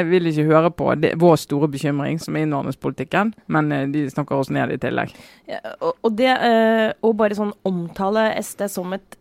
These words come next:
Speaker 2: rasistisk parti, jeg så det ble gjort mange ganger på valgsendingen, eh, i går, eh, det ble gjort mange ganger i valgkampen, og, eh, det bare får meg til å tenke på at, liksom, det er jo,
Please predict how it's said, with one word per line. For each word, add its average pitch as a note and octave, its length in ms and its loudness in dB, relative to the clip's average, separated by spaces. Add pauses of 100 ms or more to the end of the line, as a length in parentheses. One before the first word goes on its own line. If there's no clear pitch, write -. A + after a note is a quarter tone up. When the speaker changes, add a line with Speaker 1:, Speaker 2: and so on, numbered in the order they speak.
(120)
Speaker 2:
rasistisk - 580 -8
parti, C#4+ 220 -8
jeg C4+ 100 -2
så A#3+ 140 -4
det G#3+ 100 -4
ble G#3+ 120 -2
gjort A3 120 -6
mange A3+ 280 0
ganger E3+ 220 -2
på F#3+ 200 -4
valgsendingen, F#3 640 -4
eh, F#3+ 520 -6
i F3+ 140 -10
går, E4 400 -4
eh, B3 340 0
det A3+ 120 -2
ble A#3 140 -6
gjort A#3 120 -4
mange G#3+ 180 -2
ganger F#3+ 120 -8
i G3 60 -4
valgkampen, A#3+ 540 -4
og, A#3 280 0
eh, A3+ 320 2 (720)
det A3 340 -2
bare G#3+ 240 0
får G#3 100 -4
meg F3 140 -2
til G#3 60 -10
å - 20 -8
tenke G#3+ 240 -6
på F#3 80 -2
at, F#3 160 -4
liksom, F#3+ 300 -2 (160)
det A3 180 -2
er G#3 160 2
jo, C4 60 4